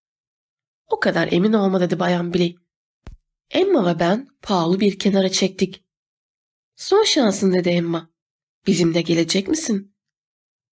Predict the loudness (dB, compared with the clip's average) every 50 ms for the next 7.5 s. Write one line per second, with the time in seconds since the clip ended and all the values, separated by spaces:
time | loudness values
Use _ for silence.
0 | _ _ _ _ _ _ _ -4 -2 0 0 0 -2 -2 0 2 2 2 0 0
1 | -4 -4 -4 -4 -4 -2 -2 -4 -2 -2 -2 -2 -2 -4 -6 -10 _ _ _ _
2 | _ _ _ _ _ _ _ 0 2 4 4 2 2 0 0 0 2 4 4 4
3 | 2 0 0 -2 -4 -4 -6 _ _ _ _ _ _ -6 -2 0 2 2 2 2
4 | 0 0 0 0 0 0 -2 -2 -2 -2 -2 -2 -4 -10 _ _ _ _ _ _
5 | 0 0 2 4 4 4 4 4 2 2 2 2 2 2 0 -2 -6 -12 _ _
6 | -2 -2 0 0 0 -2 -2 -2 -4 -4 -4 -4 -4 0 2 2 2 2 2 0
7 | 0 0 0 0 2 2 0 0 -2 -6